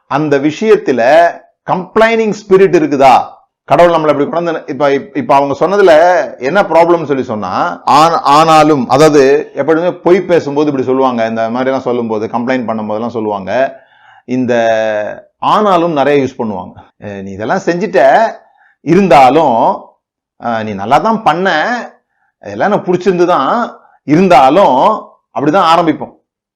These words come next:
ரொம்ப பிளண்டா, அஹ், சொல்றது வந்து பெரிய ஃபைட்டுக்கு வந்துரும் அப்படின்னு நமக்கு தெரியும். அந்த சண்டை போடாம நம்ம கம்ப்ளைண்ட்டை சொல்லணும்னா முதல்ல ஒரு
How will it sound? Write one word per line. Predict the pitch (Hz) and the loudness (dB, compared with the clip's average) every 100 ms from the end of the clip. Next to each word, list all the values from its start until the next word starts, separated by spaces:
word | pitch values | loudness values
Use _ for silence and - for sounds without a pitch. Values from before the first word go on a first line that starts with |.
| _ _ _ _ _ _ | _ _ _ _ _ _
ரொம்ப | 104 135 180 | -8 -2 0
பிளண்டா, | 139 156 185 202 185 156 139 131 - - _ _ _ | 2 2 2 4 6 6 4 -2 -8 -16 _ _ _
அஹ், | 139 151 | 0 2
சொல்றது | 156 165 170 151 | 2 0 0 -2
வந்து | 147 185 175 147 | 0 0 2 0
பெரிய | 156 170 180 | 0 2 0
ஃபைட்டுக்கு | - 170 175 156 147 | 0 0 2 0 -2
வந்துரும் | 139 139 110 - | -2 -2 -2 -6
அப்படின்னு | 131 156 | -4 -2
நமக்கு | 151 131 117 | -2 -4 0
தெரியும். | 156 143 - _ _ _ _ _ _ _ _ | 0 0 -2 _ _ _ _ _ _ _ _
அந்த | - 165 160 | -6 -2 0
சண்டை | 143 160 | 0 2
போடாம | 170 185 196 214 | 2 4 4 2
நம்ம | 202 185 | 0 0
கம்ப்ளைண்ட்டை | 165 180 190 170 | 0 0 0 0
சொல்லணும்னா | 151 165 160 160 233 208 170 | 0 0 -2 -2 -2 0 0
முதல்ல | 190 208 185 | 2 4 4
ஒரு | 165 | 4